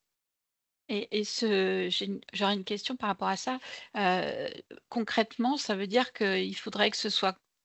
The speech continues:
indiqué dans la convention de formation ou bien, euh, quand, du, un document qu'on fait signer, euh, au moment de la formation aux participants ?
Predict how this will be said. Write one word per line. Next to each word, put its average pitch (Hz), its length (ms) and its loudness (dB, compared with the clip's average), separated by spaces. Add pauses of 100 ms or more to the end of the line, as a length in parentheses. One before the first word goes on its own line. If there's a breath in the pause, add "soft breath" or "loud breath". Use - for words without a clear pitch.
indiqué 214 440 2
dans 196 140 2
la 185 140 4
convention 202 480 -2
de 208 80 -6
formation 196 580 2 (640 soft breath)
ou 220 100 -2
bien, 214 480 8
euh, 190 280 4
quand, - 240 -2
du, 190 200 -4 (140)
un 208 80 8
document 202 480 4
qu'on 220 160 -2
fait 208 160 -2
signer, 208 560 0
euh, 190 260 2 (320 loud breath)
au 202 60 -4
moment 208 320 4
de 196 140 0
la 185 160 4
formation 202 800 2
aux 185 60 0
participants ? - 640 -4